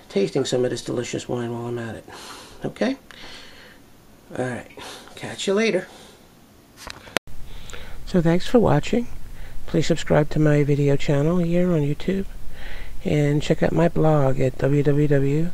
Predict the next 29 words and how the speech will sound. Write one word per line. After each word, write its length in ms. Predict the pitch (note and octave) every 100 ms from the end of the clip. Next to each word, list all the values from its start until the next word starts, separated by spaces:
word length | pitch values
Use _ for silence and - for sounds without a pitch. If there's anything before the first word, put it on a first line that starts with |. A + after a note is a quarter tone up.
| -
cooking 520 | - D#3 D#3 D#3 E3 E3+ - - - -
dash 240 | C#3 C3
italian 420 | C#3+ C#3+ C#3+ D3 D#3
dash 240 | D3+ -
recipes 460 | C#3 - D3 C#3+ -
dot 160 | D3+
com 340 | - D3 C3 B2 - - - - - -
for 120 | D3
great 220 | - C#3
Italian 380 | D#3 D#3 D#3+ D#3+
recipes, 600 | D3+ - - D3+ D#3 -
tips 300 | - C#3 -
on 120 | C3+
organic 420 | B2+ B2+ B2+ B2+ -
gardening, 500 | C3+ C#3+ D3 D3 C#3+ - - - - - - - - - -
winemaking, 880 | C#3 D#3 D#3 D#3 - D3+ D3 D3 D3+ D3+ - - -
and, 560 | C3+ B2 B2 A#2+ B2 B2+
uh, 260 | B2+ B2+ C3+ -
herbalism, 640 | D#3 D3+ D#3+ D#3+ D#3+ D#3 D3+
and 140 | C3+
all 260 | C#3 E3 E3
other 220 | D#3+ D3
kind 240 | D3 C3+
of 60 | C3
fun 240 | C3 B2+
stuff 420 | - - C#3+ B2+ -
that 240 | C3 C#3 - - - -
I'm 220 | C#3+ B2+
into. 300 | B2+ B2+ C3+